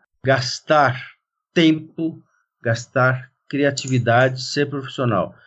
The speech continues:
Eu sempre me baseio em tudo, eh, principalmente relacionado a isso, pra, a, a verba pra, pra você competir. Dois pilares: profissionalismo e criatividade.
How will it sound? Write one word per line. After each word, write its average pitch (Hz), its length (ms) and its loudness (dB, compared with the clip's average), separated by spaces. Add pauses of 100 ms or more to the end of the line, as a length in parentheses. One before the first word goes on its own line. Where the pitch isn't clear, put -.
(300)
Eu 120 80 0
sempre 135 720 -2 (380)
me 117 420 -2
baseio 123 600 2
em 107 80 0
tudo, 135 640 -4 (580)
eh, 101 880 0
principalmente 196 460 0
relacionado 185 600 2
a 131 80 4
isso, 110 340 -2 (140)
pra, 95 640 -2 (320)
a, 92 80 -6
a - 40 0
verba 131 480 2
pra, 107 480 0
pra 107 100 -8
você 107 240 -8
competir. 110 580 -8 (320)
Dois 165 240 0
pilares: 101 680 -2 (320)
profissionalismo 147 1200 0 (360)
e 123 60 -8
criatividade. 160 1000 -4